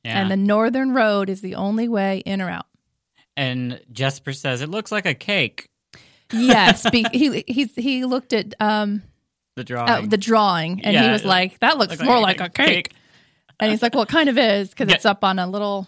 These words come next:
Speaker 2: little thing." But that kinda gets a picture in your mind of just
Speaker 1: Yeah.
Speaker 2: this, like, isolated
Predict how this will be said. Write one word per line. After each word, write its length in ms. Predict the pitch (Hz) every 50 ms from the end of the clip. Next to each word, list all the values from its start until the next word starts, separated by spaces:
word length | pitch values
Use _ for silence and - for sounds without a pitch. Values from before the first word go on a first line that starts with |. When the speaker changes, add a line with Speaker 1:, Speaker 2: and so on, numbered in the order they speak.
| _ _ -
Speaker 2:
little 160 | 214 202 196
thing." 320 | - - 220 208 196 196
But 160 | - 214 -
that 160 | 208 226 208 220
kinda 240 | - 254 214 208
gets 220 | 196 202 190 - 208
a 40 | 190
picture 300 | - 202 202 - 214 202
in 80 | 196
your 80 | 196 190
mind 400 | 190 190 180 180 185 185 185 180
of 160 | 175 180 -
just 180 | - 190 170 151
Speaker 1:
Yeah. 200 | 160 156 139 123
Speaker 2:
this, 160 | 117 - -
like, 240 | 180 180 175 - _ _ -
isolated 840 | 202 214 208 - - 214 202 208 208 202 196 196 190 190 185 214